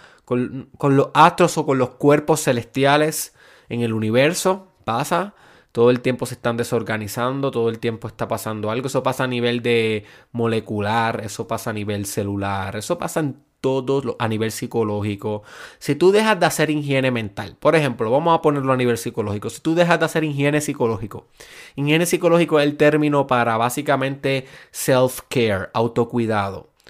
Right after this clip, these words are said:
¿Ok? Que es otro tema que debo estar tocando pronto. Vamos a apuntarlo aquí. No sé si yo tengo un episodio de eso. Yo creo que no. Y es un epi-, eh, algo que la gente,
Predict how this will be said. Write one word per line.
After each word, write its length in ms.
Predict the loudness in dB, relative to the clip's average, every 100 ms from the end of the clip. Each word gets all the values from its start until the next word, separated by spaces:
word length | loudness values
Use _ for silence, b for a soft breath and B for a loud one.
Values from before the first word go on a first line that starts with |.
| _
¿Ok? 220 | -8 -4
Que 300 | -2 -2 -4
es 120 | -6
otro 320 | -4 -4 -4 -4
tema 260 | -4 -4
que 100 | -4
debo 160 | -4 -6
estar 220 | -6 -6
tocando 360 | -6 -6 -6 -8
pronto. 320 | -10 -12 -14
Vamos 120 | -14
a 20 |
apuntarlo 420 | -14 -14 -14 -16 -18
aquí. 160 | -20 _ _ _ _ -20 -20 -20 _ _ _ _ _ _ _ _ _ _
No 120 | -12 -10
sé 160 | -6
si 60 | -2
yo 100 | -2
tengo 180 | -2 -4
un 140 | -4
episodio 360 | -6 -2 -2 0
de 40 |
eso. 160 | -2 -4
Yo 100 | -2
creo 140 | -2
que 120 | -4
no. 160 | -6 -8
Y 120 | -8
es 60 | -10
un 200 | -8 -8
epi-, 200 | -8 -10
eh, 140 | -12 -10
algo 300 | -6 -4 -4
que 100 | -6
la 140 | -4
gente, 600 | -4 -4 -4 -4 -4 -8